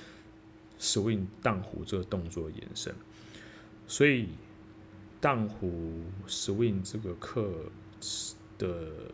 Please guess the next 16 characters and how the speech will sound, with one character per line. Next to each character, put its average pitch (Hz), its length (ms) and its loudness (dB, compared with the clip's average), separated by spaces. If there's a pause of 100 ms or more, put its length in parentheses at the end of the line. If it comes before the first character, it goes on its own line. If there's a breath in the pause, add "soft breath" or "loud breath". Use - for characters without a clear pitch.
(140)
这 113 140 -2
课 113 260 2
程 92 260 -4
阶 113 240 0
段 113 300 2
呢， 87 220 -6
如 92 60 -2
果 95 140 0
没 90 120 -2
有 92 120 0
搞 - 180 -6 (120)
定 98 160 -2
的 80 80 -4
话， - 360 -10 (500 loud breath)
后 151 260 6
面 110 420 4